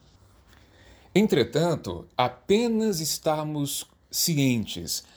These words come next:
da referência de uma proposição, da referência de uma afirmação, não é suficiente para decifrá-la. Para decifrá-la,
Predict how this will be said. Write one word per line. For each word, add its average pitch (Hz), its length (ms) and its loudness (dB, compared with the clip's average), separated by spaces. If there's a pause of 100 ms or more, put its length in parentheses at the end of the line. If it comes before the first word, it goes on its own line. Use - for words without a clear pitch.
(100)
da 120 160 4
referência 139 1000 0
de 101 100 -6
uma 104 100 -2
proposição, 101 840 -4 (240)
da 101 140 2
referência 117 1040 -2
de 92 140 -6
uma 104 260 0
afirmação, 104 720 0 (320)
não 226 280 2
é 208 120 0
suficiente 151 960 -2
para 135 280 -2
decifrá-la. 113 840 0 (640)
Para 123 200 2
decifrá-la, 131 1000 0